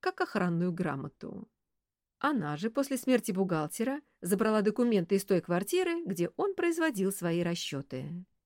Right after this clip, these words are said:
Портфель с бумагами хранился у нее дома в большом сейфе с секретными замками. Узнав о смерти Попаскина, Ася решила, что это дело рук обозленного Малыгина и что ей тоже угрожает опасность.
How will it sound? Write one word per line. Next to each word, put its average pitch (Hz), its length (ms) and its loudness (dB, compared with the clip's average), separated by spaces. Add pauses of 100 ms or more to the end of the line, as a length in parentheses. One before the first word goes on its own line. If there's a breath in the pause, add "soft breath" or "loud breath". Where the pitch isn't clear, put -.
(680)
Портфель 202 380 0
с 165 40 -6
бумагами 269 600 -2 (200)
хранился 359 580 0
у 196 60 0
нее 185 240 2
дома 175 220 0
в 160 60 -4
большом 170 320 -2
сейфе 320 520 -2
с - 60 -8
секретными 160 560 -2
замками. 170 720 -6 (1000)
Узнав 196 380 0 (140)
о 185 60 -6
смерти 214 400 -2
Попаскина, 170 840 -4 (380)
Ася 220 240 -4
решила, 190 520 0
что - 180 -4
это 185 180 -2
дело 175 280 0
рук 320 300 -2
обозленного 175 720 0
Малыгина 156 720 -2 (500)
и 311 60 -6
что - 180 -4
ей 370 200 2
тоже 170 340 -2
угрожает 180 460 -2
опасность. - 760 -10